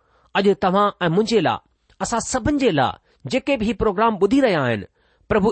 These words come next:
ييشو مسيح جي وسيلي، پرڀو ييشو مسيح جي دوارا رستو ٺهيل آهي، ڪي اسان ان جي دوارا پرماتما سان ميل ملاپ ڪري سگهون، پرميشور کي ڄاڻي سگهون، ان جي ڇما کي پنهنجي جيون ۾ حاصل ڪري سگهون، ان جي شانتي آنند کي پائي سگهون ۽ نرڪ جي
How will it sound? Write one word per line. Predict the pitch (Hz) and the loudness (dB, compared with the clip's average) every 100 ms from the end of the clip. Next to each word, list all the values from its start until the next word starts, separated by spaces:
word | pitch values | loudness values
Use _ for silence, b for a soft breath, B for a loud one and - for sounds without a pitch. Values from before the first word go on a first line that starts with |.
| - | 0
ييشو | 254 - 269 | 0 2 0
مسيح | 220 240 214 | 0 0 0
جي | 208 | 0
وسيلي، | 156 - 254 175 131 | 0 0 0 0 0
پرڀو | - 185 220 | 0 0 0
ييشو | 226 247 262 | 0 0 2
مسيح | 233 - | 0 0
جي | 202 202 | 0 0
دوارا | 165 233 190 104 _ _ _ _ _ _ _ _ _ _ _ - | 2 2 0 -2 _ _ _ _ _ _ _ _ _ _ _ -4
رستو | 190 - 208 | -4 0 0
ٺهيل | - 190 226 | 0 -2 -2
آهي، | 123 104 - _ _ _ | -2 -4 -8 _ _ _
ڪي | 170 | -4
اسان | 160 165 - | -2 -4 -2
ان | 190 | 0
جي | 202 | 0
دوارا | 185 180 185 180 | 0 2 0 -2
پرماتما | - 165 143 196 180 | -2 -2 -2 -2 -4
سان | 170 165 139 | -2 -2 0
ميل | 165 | 2
ملاپ | 160 160 220 | 4 2 0
ڪري | 160 | -2
سگهون، | 123 123 101 98 _ _ _ _ | -4 -6 -6 -10 _ _ _ _
پرميشور | 160 147 185 - 214 | -4 -2 -2 -2 -2
کي | 180 | -2
ڄاڻي | 147 185 254 | 0 0 0
سگهون، | 151 117 110 _ _ _ _ - | -2 -4 -6 _ _ _ _ 0
ان | 214 | 2
جي | 190 202 | 2 -2
ڇما | - 202 247 | -4 -2 -2
کي | 254 208 | 0 0
پنهنجي | 147 180 | -2 -2
جيون ۾ | 165 190 208 202 - | -2 0 0 0 -2
حاصل | 185 294 | -4 -2
ڪري | 226 170 | -2 -2
سگهون، | - 117 104 - b b b b | -2 -4 -6 -10 b b b b
ان | 202 | -2
جي | 214 | 0
شانتي | 202 196 226 220 220 - | 0 0 -2 -2 -4 -2
آنند | 202 285 | -2 0
کي | 262 | -2
پائي | - 175 | -2 -2
سگهون ۽ | 156 139 117 101 _ _ _ - 165 | -2 -4 -4 -8 _ _ _ -4 -2
نرڪ | 147 214 | 0 0
جي | 208 | 0